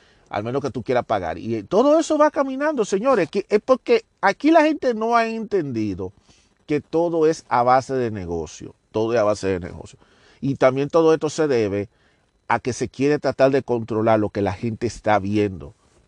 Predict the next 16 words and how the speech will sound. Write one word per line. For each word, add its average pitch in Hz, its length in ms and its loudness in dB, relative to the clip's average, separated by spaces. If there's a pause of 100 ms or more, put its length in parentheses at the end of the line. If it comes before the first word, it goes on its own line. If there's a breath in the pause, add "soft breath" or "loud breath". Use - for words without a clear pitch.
(960)
Porque 104 220 -6
ellos 123 140 0
se 151 60 2
han 151 60 0
dado 147 200 6
cuenta 139 280 0
que 143 60 -2
se 110 80 -2
le 110 60 2
ha 113 40 2
dado 123 160 4
demasiada 113 400 -2
libertad 110 400 0
a 104 40 4
la 104 120 0
gente. 82 400 -12